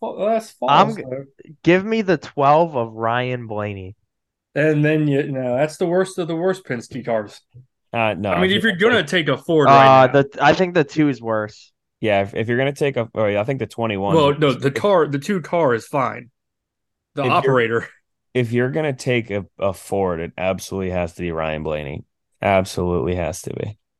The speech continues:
Speaker 1: Uh, this, this is when Sleepy Joey comes out of his shell like he did last year.
Speaker 3: He, Sleepy Joey is always good for just coming out of absolutely nowhere and just sneaking in a top five.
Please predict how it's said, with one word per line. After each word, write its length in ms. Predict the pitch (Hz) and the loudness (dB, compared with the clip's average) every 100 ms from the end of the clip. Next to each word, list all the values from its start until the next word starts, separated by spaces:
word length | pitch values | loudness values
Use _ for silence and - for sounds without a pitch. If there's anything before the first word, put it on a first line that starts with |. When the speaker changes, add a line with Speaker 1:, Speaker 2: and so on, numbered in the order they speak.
| _ _ _ _ _ _ _ _ _ - | _ _ _ _ _ _ _ _ _ -12
Speaker 1:
Uh, 140 | 123 | -10
this, 220 | 120 143 | -4 -4
this 260 | 143 143 147 | 0 -2 0
is 200 | 143 127 | -4 -4
when 260 | 131 131 120 | -4 -4 -4
Sleepy 460 | - 151 143 151 | -4 -2 0 -2
Joey 540 | 131 139 127 123 113 - _ _ _ _ _ _ | -2 0 0 0 -4 -10 _ _ _ _ _ _
comes 320 | - 135 123 | -6 -4 -2
out 160 | 127 123 | 0 0
of 60 | 120 | -2
his 140 | 120 | -6
shell 340 | - 120 117 | -6 -2 -2
like 180 | 113 113 | -2 -2
he 100 | 123 | -6
did 180 | 113 117 | -6 -4
last 320 | 113 117 107 | -4 -6 -8
year. 260 | 131 127 - _ _ _ _ _ _ - _ | -10 -12 -14 _ _ _ _ _ _ -20 _
Speaker 3:
He, 420 | 117 117 175 - | -4 2 2 2
Sleepy 440 | - - 170 202 226 | -6 2 4 4 2
Joey 420 | 151 143 123 104 | 4 6 6 4
is 100 | 95 | 4
always 380 | 101 98 95 87 | 2 4 2 -2
good 240 | 92 87 | -4 -4
for 160 | - 87 | -4 -8
just 260 | 87 85 | -6 -8
coming 340 | - 98 98 95 | -4 -2 0 2
out 180 | 90 90 | 4 2
of 200 | 82 - _ _ - | 0 -8 _ _ -6
absolutely 520 | - 113 117 113 104 | 0 0 0 0 2
nowhere 400 | 95 90 85 80 | 4 4 4 2
and 100 | 80 | -2
just 140 | 80 - - | -4 -6 -6
sneaking 360 | 107 101 98 | -4 -2 -2
in 80 | 92 | -2
a 60 | 82 | -4
top 300 | 82 73 - | -4 -4 -4
five. 340 | 60 50 - | -6 -6 -10